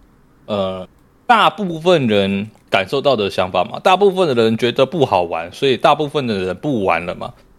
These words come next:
那少部分坚持的人一定是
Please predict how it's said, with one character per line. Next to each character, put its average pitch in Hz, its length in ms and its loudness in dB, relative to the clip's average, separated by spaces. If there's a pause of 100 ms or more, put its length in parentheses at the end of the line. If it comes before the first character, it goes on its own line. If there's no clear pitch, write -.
(280)
那 214 240 2 (200)
少 127 200 4
部 202 180 0
分 202 220 2
坚 208 200 4
持 160 160 -2
的 127 340 4
人 101 300 2
一 127 120 -2
定 175 180 0
是 139 300 -2